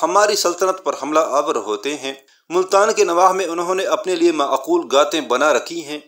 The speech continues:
उन्हीं गातों से निकलकर ये हमला आवर होते हैं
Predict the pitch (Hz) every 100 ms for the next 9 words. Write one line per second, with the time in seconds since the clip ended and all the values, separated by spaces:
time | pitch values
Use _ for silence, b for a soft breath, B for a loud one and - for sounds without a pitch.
0 | b b 156 208 220 190 196 214 202 175
1 | 175 190 190 175 151 175 156 165 165 127
2 | 127 160 110 113 175 180 180 165